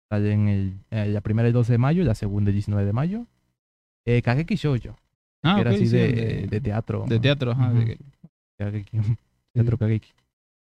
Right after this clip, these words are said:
Speaker 1: El veintiséis de mayo. Kemono Jigen, dos de junio. Yu Reflection Ray, <laughs> nueve de junio. Eh, The Fruit of Evolution, Before I Knew It, My Life,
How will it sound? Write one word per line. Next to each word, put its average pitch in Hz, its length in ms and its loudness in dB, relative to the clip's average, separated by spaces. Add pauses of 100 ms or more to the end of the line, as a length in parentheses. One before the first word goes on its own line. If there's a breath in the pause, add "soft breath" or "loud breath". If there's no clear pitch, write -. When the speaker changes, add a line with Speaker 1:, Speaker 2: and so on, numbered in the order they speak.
(300)
Speaker 1:
El 113 160 0
veintiséis 117 480 2
de 117 80 2
mayo. 165 460 0 (1040)
Kemono 123 320 4
Jigen, 185 680 0
dos 113 180 -2
de 104 120 0
junio. 220 360 -6 (840)
Yu 143 80 4
Reflection 117 540 2
Ray, 202 340 0 (100)
<laughs> - 800 -2
nueve 113 220 2
de 107 80 2
junio. 220 480 -2 (840)
Eh, 101 320 -6
The 117 80 0
Fruit 135 220 -2
of 123 120 2
Evolution, 131 440 0
Before 110 260 0
I 110 60 2
Knew 117 220 2
It, 120 100 0
My 104 140 0
Life, 104 340 -2